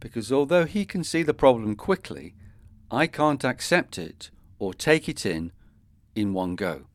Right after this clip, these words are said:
It takes me time to process the bad news. Evolution is, for me,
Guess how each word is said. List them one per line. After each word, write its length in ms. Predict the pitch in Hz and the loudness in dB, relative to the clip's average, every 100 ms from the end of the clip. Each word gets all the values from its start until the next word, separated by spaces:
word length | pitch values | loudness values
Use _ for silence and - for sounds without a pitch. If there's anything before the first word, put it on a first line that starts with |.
| _ - | _ -14
It 200 | 92 - | -14 -4
takes 340 | 160 143 - | -2 -2 0
me 140 | 123 120 | 0 0
time 500 | - 147 78 78 92 _ _ - | 2 2 2 -4 -12 _ _ -12
to 100 | 117 | -10
process 800 | - 156 135 - 80 - - - _ - | 4 4 4 0 -6 -8 -12 -16 _ -6
the 80 | 104 | -4
bad 340 | 90 80 87 | -4 -6 -8
news. 640 | 90 85 76 73 - - - _ _ _ _ _ _ _ 135 | -8 -8 -10 -12 -14 -16 -20 _ _ _ _ _ _ _ -2
Evolution 840 | 180 170 175 170 - - 90 113 _ _ _ _ - | 2 4 6 4 2 -6 -8 -12 _ _ _ _ -8
is, 220 | 117 - | -6 -6
for 180 | - 120 | -4 2
me, 480 | 123 160 90 73 | 4 4 0 -4